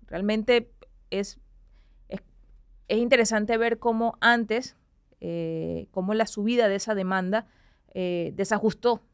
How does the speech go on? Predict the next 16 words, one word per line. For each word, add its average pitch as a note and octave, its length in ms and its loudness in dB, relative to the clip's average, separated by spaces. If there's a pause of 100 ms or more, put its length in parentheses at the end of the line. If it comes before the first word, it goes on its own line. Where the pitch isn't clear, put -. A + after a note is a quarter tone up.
totalmente F3+ 680 -6
al F3 120 -4
sector E3+ 280 -8
automotriz. D#3+ 680 -10 (380)
Entonces, G3 500 -2 (140)
a G#3 120 6
eso B3+ 180 0
su-, A#3+ 220 -6 (300)
tienes G#3 300 -2
eso, - 240 -4
¿no? G3 240 -8 (520)
Luego G3+ 260 4
le C4 120 4
podemos A3+ 420 0
sumar A3 440 2
que G#3 460 -2